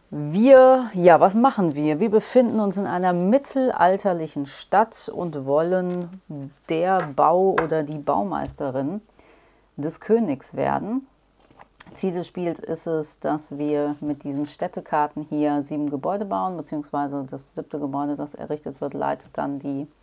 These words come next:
das Ende, ähm, des Spiels ein. Mm,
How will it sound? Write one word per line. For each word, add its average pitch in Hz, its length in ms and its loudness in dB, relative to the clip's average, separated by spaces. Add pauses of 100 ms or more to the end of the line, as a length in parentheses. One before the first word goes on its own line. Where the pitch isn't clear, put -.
(600)
das 156 140 -2
Ende, 233 500 2 (520)
ähm, 202 420 -4 (220)
des 208 120 -2
Spiels 202 340 -4
ein. 185 380 -4 (1400)
Mm, 185 420 -2